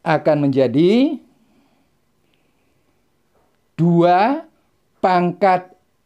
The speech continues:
X min dua akan menjadi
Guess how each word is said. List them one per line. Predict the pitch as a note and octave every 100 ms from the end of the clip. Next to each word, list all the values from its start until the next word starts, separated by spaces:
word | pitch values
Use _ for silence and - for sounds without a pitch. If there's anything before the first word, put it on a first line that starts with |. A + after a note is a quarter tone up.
| -
X | G3 F#3+ G3 - - _ _ _ _ -
min | E3+ F3+ E3+ D#3
dua | C#3 D3 C#3 C#3 F3 A3 - _ _ _ _ _ _ _ _ -
akan | D3+ D3+ C#3+ C3
menjadi | B2 A#2+ F3 A#3 C#4